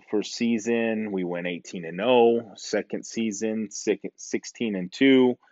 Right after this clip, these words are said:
Looking forward to this upcoming summer season and the regular season right after that. Um, so today's topic is, uh, gonna be practice planning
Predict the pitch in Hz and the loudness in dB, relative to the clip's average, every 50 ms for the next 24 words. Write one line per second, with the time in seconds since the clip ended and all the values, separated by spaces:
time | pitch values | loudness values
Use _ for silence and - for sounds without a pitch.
0 | _ _ _ _ _ - 110 113 101 - 120 104 - - 117 117 117 113 110 104 | _ _ _ _ _ 0 2 2 2 2 -2 -2 0 2 4 6 6 6 6 4
1 | - - 117 110 107 104 - - 113 107 - - - 117 110 110 107 101 95 - | 2 -2 0 2 2 0 2 2 2 0 0 -2 -4 -2 -2 -2 -4 -6 -4 -2
2 | - 117 117 117 110 - - - 117 113 104 98 110 110 107 104 104 101 _ _ | -2 0 0 0 -2 -2 -2 -2 -2 -2 -2 -2 -2 -2 -2 -4 -6 -10 _ _
3 | _ _ _ _ _ _ _ - 101 101 101 101 101 101 98 98 101 98 95 92 | _ _ _ _ _ _ _ -4 -4 -2 -2 -2 -2 -2 -2 -4 -2 -2 0 0
4 | 98 98 98 101 95 92 85 - - 110 107 98 87 98 95 90 90 92 95 90 | 0 0 0 0 0 -2 -4 -6 -6 -6 -6 -6 -4 -6 -6 -4 -2 -2 0 0
5 | 92 90 90 92 90 - _ - 92 85 78 85 90 90 85 80 76 - - _ | 0 0 0 0 -2 -4 _ -8 -8 -6 -4 -2 -2 -2 -2 -4 -4 -8 -10 _
6 | _ - - _ _ _ _ _ _ _ _ _ _ _ - 92 90 87 90 90 | _ -20 -20 _ _ _ _ _ _ _ _ _ _ _ -10 -8 -6 -4 -2 -2
7 | 87 87 87 85 82 80 80 87 87 - - - - - 123 113 110 107 107 104 | -2 -2 -2 -4 -6 -8 -12 -18 -16 -10 -8 -6 0 2 4 6 6 6 6 6
8 | 104 95 - - 117 98 117 127 139 139 123 - - - 107 107 110 110 - 107 | 4 2 -2 -6 0 4 6 6 6 6 4 2 2 2 4 6 4 4 4 2
9 | 101 95 95 - - - - _ _ _ - 101 101 98 98 98 95 92 92 90 | 2 2 0 -4 -8 -16 -20 _ _ _ -6 -2 -2 0 0 0 -2 -2 -4 -4
10 | 85 - - - - - 98 92 87 85 85 82 80 76 71 - _ _ _ _ | -6 -8 -8 -8 -6 -4 -2 -2 0 0 -2 -4 -4 -6 -8 -12 _ _ _ _
11 | _ _ _ _ _ _ _ _ _ - 110 104 104 92 101 98 92 - - - | _ _ _ _ _ _ _ _ _ -6 -4 -4 -4 -4 -4 -6 -8 -8 0 2
12 | 110 110 113 - - 127 117 - - - - - 113 107 101 98 90 85 82 82 | 4 4 4 2 0 -2 -2 -2 -6 -12 -8 -4 -2 -2 -2 -2 -4 -6 -10 -12
13 | 82 | -16